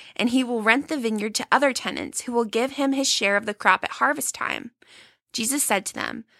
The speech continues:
"Have you never read in the scriptures, 'The stone the builders rejected has become the cornerstone'? The Lord has done this, and it is marvelous in our eyes."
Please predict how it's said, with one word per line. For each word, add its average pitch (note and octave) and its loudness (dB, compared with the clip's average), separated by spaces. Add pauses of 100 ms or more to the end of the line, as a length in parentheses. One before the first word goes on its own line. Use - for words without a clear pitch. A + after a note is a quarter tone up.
(140)
"Have B3+ 6
you C#4 6
never B3+ 4
read A3+ 2
in B3 2
the A#3 -2
scriptures, - -4 (240)
'The A3+ -6
stone C4 6
the D4 4
builders A3+ 2
rejected G3 0
has A3+ -8
become A3+ 0
the A#3 -4 (100)
cornerstone'? G3 -4 (360)
The A3 2
Lord B3+ 4
has C4+ -4
done G3+ 2
this, - -6
and B3 0
it B3 0
is B3 2
marvelous G3+ 4
in A3 -4
our G3 0
eyes." F#3+ 2